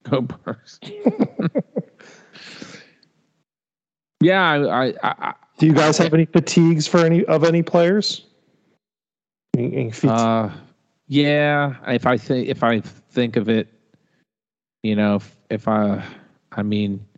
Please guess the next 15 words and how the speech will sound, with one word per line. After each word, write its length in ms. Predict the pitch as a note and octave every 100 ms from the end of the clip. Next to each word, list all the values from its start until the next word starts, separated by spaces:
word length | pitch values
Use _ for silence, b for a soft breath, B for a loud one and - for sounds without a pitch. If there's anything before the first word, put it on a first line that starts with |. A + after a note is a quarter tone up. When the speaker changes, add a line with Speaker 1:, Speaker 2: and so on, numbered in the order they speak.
| _ _ _ _ _ _ _ _ _ _ _ _ _
Speaker 1:
Aaron 260 | C#3 F3+ E3
Rodgers 500 | C3+ C3 B2 A#2+ A2+
started 400 | - A#2+ A#2 A2+
out 140 | A2 G#2+
as 160 | G2+
a 60 | G2+
fatigue, 540 | G2+ - A2 G#2 G2+ -
which 300 | A#2+ G2+ -
turned 340 | - G#2 G2+
into 220 | G2 F#2+ F2+
just 320 | G2 G2 -
a, 280 | F2+ F2 - _ _ _ -
a 80 | G2
loathe. 500 | F#2 F2+ F#2 F#2+ F2+ - _ _ _ _ _ -
Like, 180 | F#2+